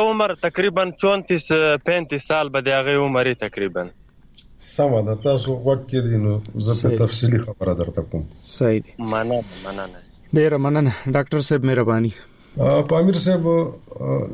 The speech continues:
Speaker 2: لکه موږ چې ویل چې یو کاله پورې موږ انتظار کوو.
Speaker 3: مهم.
Speaker 2: هغې بنیادي وجه دا ده چې، آه، پنځوس فیصده چې دي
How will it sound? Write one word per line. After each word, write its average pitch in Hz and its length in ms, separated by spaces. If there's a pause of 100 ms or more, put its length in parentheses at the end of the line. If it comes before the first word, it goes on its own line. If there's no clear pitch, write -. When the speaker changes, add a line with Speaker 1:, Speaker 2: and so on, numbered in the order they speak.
Speaker 2:
لکه 131 220
موږ 147 180
چې 151 80
ویل 160 160
چې 127 100
یو 139 160
کاله 131 260
پورې 120 220
موږ 120 220
انتظار 95 480
کوو. 80 200 (340)
Speaker 3:
مهم. 127 300 (840)
Speaker 2:
هغې 160 400
بنیادي 165 340
وجه 127 260
دا 117 200
ده 143 200
چې، 120 400 (580)
آه، 117 260 (320)
پنځوس 143 500
فیصده 139 500
چې 123 140
دي 120 320